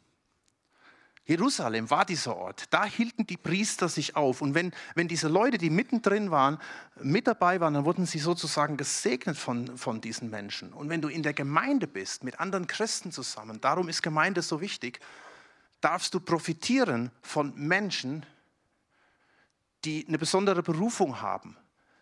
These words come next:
die gar nicht anders können. Es heißt in Epheser vier, Vers elf, „Und er hat einige eingesetzt als Apostel, andere als Propheten, andere als Evangelisten, andere als Hirten und Lehrer.“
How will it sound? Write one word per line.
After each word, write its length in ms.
die 80
gar 140
nicht 120
anders 380
können. 420
Es 160
heißt 300
in 240
Epheser 420
vier, 300
Vers 240
elf, 380
„Und 100
er 140
hat 180
einige 420
eingesetzt 720
als 160
Apostel, 720
andere 280
als 200
Propheten, 560
andere 320
als 160
Evangelisten, 840
andere 280
als 180
Hirten 420
und 200
Lehrer.“ 420